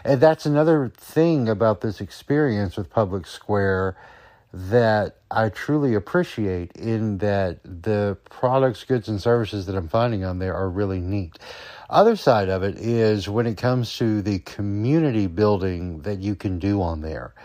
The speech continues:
Uh, inside of the Public Square app, you can also set up and establish groups.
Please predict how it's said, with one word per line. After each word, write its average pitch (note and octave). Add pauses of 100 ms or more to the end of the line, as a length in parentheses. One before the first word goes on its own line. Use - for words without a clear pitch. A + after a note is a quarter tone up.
(420)
Uh, G2 (320)
inside D3+
of F#3+
the D#3+
Public B2
Square A2+
app, F#2+
you G#2+
can G#2+
also A2+
set G#2
up G2+
and F#2+
establish F2+
groups. D3+